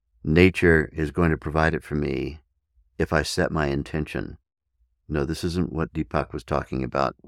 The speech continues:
In fact, Deepak openly says that this book was written by Maharishi Mahesh Yogi. It was just his notes, Deepak's notes, that went into the writing of the book.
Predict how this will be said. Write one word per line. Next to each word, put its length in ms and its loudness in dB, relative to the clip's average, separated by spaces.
In 60 -6
fact, 260 2
Deepak 380 2
openly 720 0
says 460 2
that 340 -2
this 220 -2
book 260 -2
was 160 -4
written 260 -2
by 120 -4
Maharishi 520 -6
Mahesh 320 -8
Yogi. 460 -4
It 80 0
was 260 0
just 300 -2
his 300 -2
notes, 460 -2
Deepak's 480 -6
notes, 460 -4
that 180 -4
went 280 -2
into 380 -4
the 400 -6
writing 420 -2
of 120 -10
the 80 -14
book. 420 -8